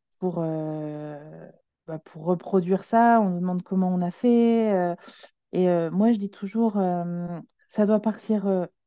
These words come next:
faut que vous ayez envie de le porter. Il s'agit juste pas, euh, de faire, euh, un petit papier, euh,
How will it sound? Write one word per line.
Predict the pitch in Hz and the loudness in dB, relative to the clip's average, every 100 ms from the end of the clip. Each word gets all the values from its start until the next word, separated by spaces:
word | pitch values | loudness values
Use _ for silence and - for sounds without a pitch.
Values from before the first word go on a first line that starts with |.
| _ | _
faut | - 190 | -12 -6
que | |
vous | 196 190 | -4 0
ayez | 208 208 214 | 2 2 2
envie | 220 214 196 _ _ - | 4 4 0 _ _ -10
de | 185 | -4
le | 185 | -4
porter. | - 175 - - _ _ _ | -4 -10 -10 -16 _ _ _
Il | - | -8
s'agit | 208 196 196 | -4 -2 -2
juste | 190 226 - | -4 -4 -2
pas, | 208 208 196 - - - | 0 0 -2 -10 -20 -10
euh, | 165 170 170 | -4 -4 0
de | 185 | -2
faire, | 180 202 196 185 | 0 2 4 2
euh, | 170 | 0
un | 170 175 | 0 -2
petit | - 185 | -6 -4
papier, | 185 175 - 202 202 190 | -2 -2 0 4 4 4
euh, | 170 165 160 160 | 0 -2 -4 -6